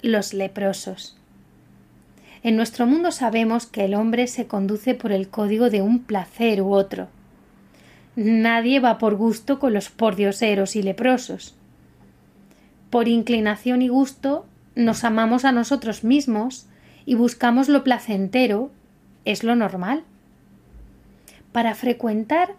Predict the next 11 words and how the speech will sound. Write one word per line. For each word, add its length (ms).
y 140
asumir 540
cosas 480
desagradables, 1040
el 180
hombre 380
no 160
solo 360
necesita 580
motivaciones 840
elevadas, 720